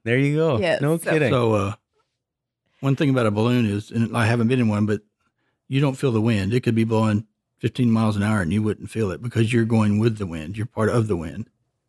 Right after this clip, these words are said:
Speaker 1: Right, 'cause so there's no, no such thing as headwind, <laughs> right?
Speaker 3: No.
Speaker 1: You're going with the wind. So
Speaker 3: You're
Speaker 1: you
Speaker 3: gonna go, you get headwind, but it's gonna go where they, you're gonna head where it goes.
Speaker 1: Yeah. That's such, it's such a neat concept. I would love to go in one. And I think it'd be so crazy being on this, 'cause, like, how big is,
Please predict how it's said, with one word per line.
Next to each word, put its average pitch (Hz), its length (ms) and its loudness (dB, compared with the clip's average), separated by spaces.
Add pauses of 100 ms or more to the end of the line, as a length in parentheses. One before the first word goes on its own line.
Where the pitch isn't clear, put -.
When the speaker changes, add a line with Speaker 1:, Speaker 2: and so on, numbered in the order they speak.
(400)
Speaker 1:
Right, 131 300 2
'cause 123 240 -2
so 143 140 0
there's 139 220 0
no, 156 160 0
no 147 160 -2
such 139 200 -4
thing 117 160 0
as 101 100 -6
headwind, 123 680 -4
<laughs> 156 260 0
right? 120 220 0
Speaker 3:
No. 135 60 0
Speaker 1:
You're 120 100 2
going 120 300 0
with 120 160 2
the 104 100 -6
wind. 113 320 0
So 131 80 -2
Speaker 3:
You're 135 100 2
Speaker 1:
you 151 60 2
Speaker 3:
gonna 127 120 2
go, 117 220 2
you 135 140 0
get 151 120 0
headwind, 117 380 0
but 110 80 2
it's 117 100 0
gonna 113 200 0
go 113 160 2
where 110 180 0
they, 110 160 -2 (200)
you're 127 160 -2
gonna 113 140 2
head 120 180 2
where 113 160 2
it 117 100 -4
goes. 139 100 -4
Speaker 1:
Yeah. 139 240 0 (640)
That's 160 160 0
such, 196 180 -2
it's 143 140 -2
such 220 160 0
a 220 80 0
neat 127 240 0
concept. 98 540 -2
I 113 100 2
would 135 140 0
love 113 220 0
to 107 60 -14
go 101 220 0
in 98 80 -2
one. 87 140 0
And 110 100 2
I 117 80 2
think 143 220 -2
it'd 143 120 0
be 120 120 -2
so 131 200 0
crazy 120 360 0
being 117 280 0
on 113 140 2
this, 110 240 -2
'cause, 131 160 -4
like, 131 120 0
how 143 180 0
big 143 240 -2
is, 117 320 -4